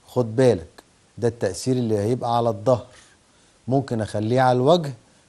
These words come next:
بس هنا هقول إيه؟ تقاطع اللون التاني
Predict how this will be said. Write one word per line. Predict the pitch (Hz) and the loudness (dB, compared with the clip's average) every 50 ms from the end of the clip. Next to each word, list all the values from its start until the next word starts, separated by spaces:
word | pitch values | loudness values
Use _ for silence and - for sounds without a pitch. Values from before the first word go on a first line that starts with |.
| _ _ | _ _
بس | 107 117 139 147 147 - - | 0 0 0 0 0 -2 -2
هنا | 123 123 135 139 123 113 | -2 0 0 0 0 0
هقول | 110 123 131 127 113 | 0 0 -2 -2 -2
إيه؟ | 113 110 113 110 101 - _ _ _ _ _ - | -4 -4 -4 -4 -6 -10 _ _ _ _ _ -4
تقاطع | 113 110 - 135 139 131 120 101 - 107 101 98 | -4 -4 0 2 4 4 4 2 0 -2 0 0
اللون | 101 107 113 123 139 156 165 165 | 0 -2 0 0 2 2 2 2
التاني | 160 151 - - _ _ - 156 156 156 143 131 113 104 90 | 0 0 -2 -10 _ _ 2 4 4 6 4 4 2 -2 -4